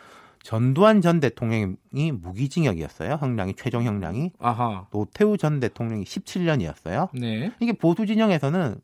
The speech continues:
Speaker 1: "아니, 쿠데타 한 사람들도 무기에 십칠 년인데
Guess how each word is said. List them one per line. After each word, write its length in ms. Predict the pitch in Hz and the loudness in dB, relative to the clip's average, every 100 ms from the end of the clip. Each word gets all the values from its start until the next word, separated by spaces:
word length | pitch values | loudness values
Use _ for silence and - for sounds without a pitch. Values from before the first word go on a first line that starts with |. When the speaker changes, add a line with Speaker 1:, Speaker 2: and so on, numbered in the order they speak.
| - | -14
Speaker 1:
"아니, 220 | 311 320 | -14 -14
쿠데타 460 | - - 339 - 214 | -14 -8 -8 0 2
한 100 | 190 | 4
사람들도 800 | 190 175 147 131 131 123 139 110 | 4 4 0 -2 0 4 4 2
무기에 360 | 120 151 180 165 | -2 -4 -2 -4
십칠 320 | - - 180 | -6 -4 0
년인데 720 | 175 135 104 98 113 123 87 | 2 2 0 0 2 2 0